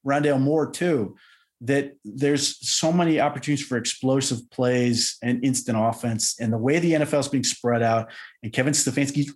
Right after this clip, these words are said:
really good at finding holes or manipulating holes in the defense, that he can find ways to make a kid like Rondale Moore just absolutely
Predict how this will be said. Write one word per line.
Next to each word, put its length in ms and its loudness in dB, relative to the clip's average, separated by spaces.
really 460 4
good 360 2
at 180 -4
finding 580 0
holes 640 0
or 280 -2
manipulating 560 2
holes 300 0
in 80 0
the 100 0
defense, 580 0
that 100 0
he 140 2
can 120 0
find 420 0
ways 240 0
to 80 -2
make 180 0
a 40 -6
kid 200 -2
like 160 0
Rondale 360 2
Moore 240 2
just 300 -6
absolutely 800 0